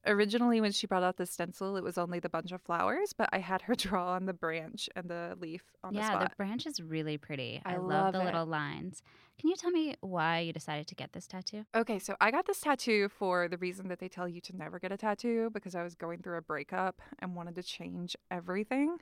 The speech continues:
Speaker 1: The more and more self-help and, like, manifestation and other, like, post-thirties female stuff that I did,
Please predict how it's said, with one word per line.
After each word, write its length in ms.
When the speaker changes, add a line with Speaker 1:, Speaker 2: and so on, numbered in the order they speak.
Speaker 1:
The 80
more 260
and 100
more 120
self-help 920
and, 220
like, 280
manifestation 1040
and 100
other, 280
like, 240
post-thirties 1160
female 360
stuff 320
that 120
I 100
did, 360